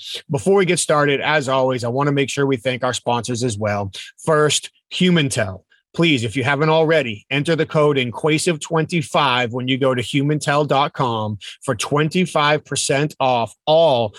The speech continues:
of their online facial displays of emotion recognition training.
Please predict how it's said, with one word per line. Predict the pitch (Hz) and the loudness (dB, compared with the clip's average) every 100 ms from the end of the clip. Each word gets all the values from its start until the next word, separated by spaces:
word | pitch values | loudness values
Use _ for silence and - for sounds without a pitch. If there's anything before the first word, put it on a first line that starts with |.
| - | -4
of | 143 127 | -2 -2
their | 123 117 | -4 -2
online | 135 143 160 147 135 131 127 127 - | 2 2 2 2 2 2 0 -2 -8
facial | - - 156 151 180 165 | -10 -2 0 2 0 0
displays | 156 - 147 143 143 | -2 -4 -2 0 2
of | 147 139 | 0 0
emotion | 135 139 143 127 143 131 | -2 0 0 0 -2 -2
recognition | 127 135 139 131 135 127 131 127 | -4 -2 -2 -2 0 0 -2 -4
training. | 107 - 139 113 92 92 | -4 -2 0 -2 -4 -10